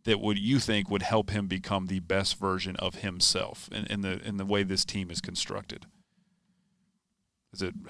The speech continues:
protecting the rim? Is it, is it a defensive thing you, you think that for, for him, or, you know, what is it that you guys hope to see as he, as he progresses and becomes the best version of himself?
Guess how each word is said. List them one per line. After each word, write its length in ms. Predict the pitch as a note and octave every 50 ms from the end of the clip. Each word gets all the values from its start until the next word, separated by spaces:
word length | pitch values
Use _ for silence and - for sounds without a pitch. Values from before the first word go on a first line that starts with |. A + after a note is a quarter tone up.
| - _ - -
protecting 340 | - F#2+ C#3 C#3 A#2 - A#2+
the 80 | A2+
rim? 400 | A2 B2 C#3 D3 D#3 E3 E3+ D3+
Is 100 | A#2+ F#2+
it, 140 | G#2+ G#2 G2
is 160 | G#2+ G#2 G2
it 140 | G2 G2 F#2
a 20 |
defensive 540 | F#2 F2+ C3 D3 - - D#3+ C#3 - D3 -
thing 260 | - D3 C#3+ D3 D3+
you, 140 | D3 C3+ C#3
you 180 | - - C3+ A#2+
think 280 | - C#3 C3+ C3 -
that 340 | - A#2 G#2+ A2+ G#2+ - -
for, 240 | - A#2 A2+ - -
for 180 | - - A#2+ G#2+
him, 300 | A2 C3 C#3 D3 C#3+ B2
or, 200 | G#2 G#2 G#2 G2+ -
you 140 | - G#2+ G2
know, 240 | F#2 F2+ F#2 - - _ _ _ _ _ _ _ _ _
what 320 | - - - B2+ C#3 E3 E3+
is 100 | D#3+ C#3
it 120 | C3 A2
that 100 | B2 A#2+
you 140 | A2+ A#2+ A#2+
guys 260 | A2+ A#2 G#2+ G2+ -
hope 220 | - A#2+ A#2 G2 -
to 100 | G2+ F#2+
see 260 | - - G#2+ G#2+ G2+
as 100 | G2 F2+
he, 280 | F#2+ G#2+ G#2+ G#2 G2+ - -
as 140 | A2+ G#2 -
he 100 | B2 A#2+
progresses 720 | - - A2+ G2+ F#2 G#2 G#2 G#2 G#2 - - A2 G2+ F#2
and 100 | F#2+ F#2
becomes 340 | F#2+ F#2+ - G#2 G2+ F#2 -
the 60 | G2
best 240 | F2+ F#2 F#2 F2+ -
version 280 | F2+ F#2 F2+ F2+ F2+ E2+
of 80 | F2+
himself? 500 | F#2 F#2+ G#2 - - - - - - -